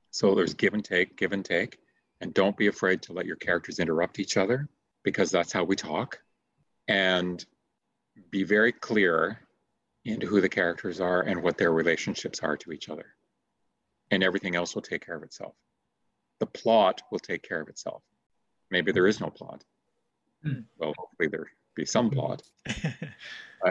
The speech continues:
Speaker 1: I always, well, I always cite the example. I don't know if you know Stephen Sondheim's work.
Speaker 2: Yeah.
Speaker 1: Musicals. I directed a production of Company in, um, Cookstown back in, oh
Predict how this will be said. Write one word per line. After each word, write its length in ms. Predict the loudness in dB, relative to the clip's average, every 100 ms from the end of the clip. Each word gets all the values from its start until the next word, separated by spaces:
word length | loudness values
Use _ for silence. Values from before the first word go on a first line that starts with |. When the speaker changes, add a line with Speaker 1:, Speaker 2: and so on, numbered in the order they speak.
| 4
Speaker 1:
I 80 | 6
always, 240 | 8 8 6
well, 160 | 6
I 100 | 6
always 220 | 6 4 2
cite 220 | 0 2
the 80 | 0
example. 420 | 2 0 -2 -4
I 80 | -2
don't 100 | -2
know 40 | -4
if 140 | -6
you 60 | -4
know 340 | -2 -4 -6
Stephen 320 | -10 -10 -10 -10
Sondheim's 520 | -12 -12 -12 -16 -14 -18
work. 140 | -18 _ _ _ _ _ _ _ _ 0
Speaker 2:
Yeah. 180 | 0 0 _ _ _ _ _ -10
Speaker 1:
Musicals. 520 | -6 -4 -4 -6 -10 _ _ _ _
I 120 | 0
directed 420 | 2 2 2 0 -8
a 60 | -8 -6
production 380 | -4 -2 -4
of 120 | -8 -10
Company 600 | -6 -4 -6 -14 -20 _ _ _ _ _ _ _ _ _ _ _ _ _ _ _ -12
in, 340 | -8 -6 -2
um, 240 | 0 -2 -4 -4
Cookstown 540 | -4 -2 -6 -8 -10 -16 _ _ _ _ _ _ _ _
back 260 | -4 -4 -4
in, 240 | -6 -6 -12 _
oh 40 | -20